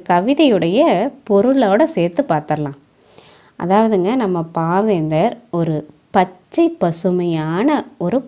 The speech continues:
பூஞ்சோலைக்கு போறாரு. பச்சை பசுமையான பூஞ்சோலை அப்படிங்கும்போதே அங்க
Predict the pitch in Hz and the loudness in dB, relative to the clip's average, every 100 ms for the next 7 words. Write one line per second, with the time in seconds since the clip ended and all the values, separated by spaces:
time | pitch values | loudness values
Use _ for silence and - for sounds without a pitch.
0 | - 196 233 254 202 160 151 269 302 180 | 0 2 2 2 0 0 -2 -4 -4 -4
1 | 151 147 143 - _ _ _ _ _ _ | -4 -2 -4 -10 _ _ _ _ _ _
2 | - _ _ _ _ 220 233 - 302 285 | -20 _ _ _ _ -2 0 2 2 4
3 | 233 226 220 208 202 254 262 208 202 202 | 2 2 2 2 2 0 -2 0 0 4
4 | 196 180 185 180 - - 170 170 190 190 | 4 6 4 2 0 -2 -2 0 -2 -2
5 | 170 165 170 277 196 247 - _ - 180 | -2 -2 2 4 4 2 -4 _ -6 -4
6 | 185 | -2